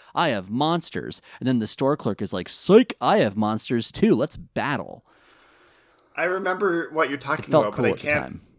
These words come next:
Speaker 2: remember for the life of me what the name of that thing is.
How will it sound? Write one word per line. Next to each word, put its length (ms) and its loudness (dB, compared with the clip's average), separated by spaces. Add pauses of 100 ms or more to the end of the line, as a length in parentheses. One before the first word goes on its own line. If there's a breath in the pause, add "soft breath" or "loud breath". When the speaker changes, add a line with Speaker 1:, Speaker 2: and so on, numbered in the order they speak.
(200)
Speaker 2:
remember 380 -6
for 120 -18
the 80 -4
life 260 -2
of 60 -16
me 120 -10
what 240 -10
the 60 -12
name 180 -10
of 80 -8
that 180 -10
thing 200 -16
is. 320 -20